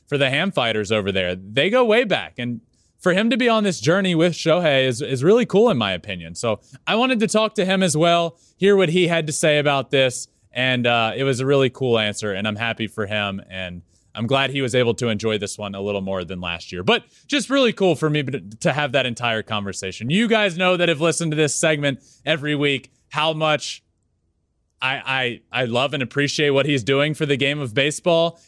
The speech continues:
And now I'm here wearing this shirt, and this set looks like it does. It just looks incredible. And that's all because of what he's doing for the game of baseball.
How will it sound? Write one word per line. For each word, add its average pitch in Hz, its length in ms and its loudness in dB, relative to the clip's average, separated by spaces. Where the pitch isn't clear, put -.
And 127 460 -2
now 135 220 -2
I'm 151 200 -2
here 151 400 0
wearing 143 400 0
this 143 160 0
shirt, 156 480 0
and 123 300 -4
this 143 200 0
set 147 340 -2
looks 139 260 -2
like 151 200 2
it 127 120 -2
does. 147 420 2
It 147 100 -6
just 143 240 -4
looks 151 380 -2
incredible. 151 840 -2
And 180 140 0
that's 220 160 0
all 240 160 4
because 240 320 2
of 226 100 0
what 214 140 4
he's 208 240 2
doing 151 340 2
for 156 100 2
the 160 100 2
game 156 200 0
of 135 120 -6
baseball. 107 560 -4